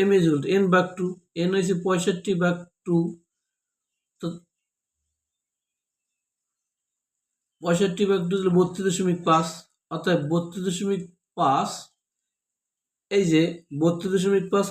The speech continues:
ক্রমজোড়িত গণসংখ্যা চৌত্রিশের মাঝে অবস্থান করে,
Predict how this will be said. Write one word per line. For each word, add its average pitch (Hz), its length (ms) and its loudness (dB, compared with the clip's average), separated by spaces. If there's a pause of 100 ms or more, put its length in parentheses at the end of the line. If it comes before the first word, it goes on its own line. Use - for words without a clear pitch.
ক্রমজোড়িত 185 480 4 (100)
গণসংখ্যা 180 500 2 (140)
চৌত্রিশের 190 640 6
মাঝে 151 180 4 (100)
অবস্থান 143 340 2 (100)
করে, 95 160 -2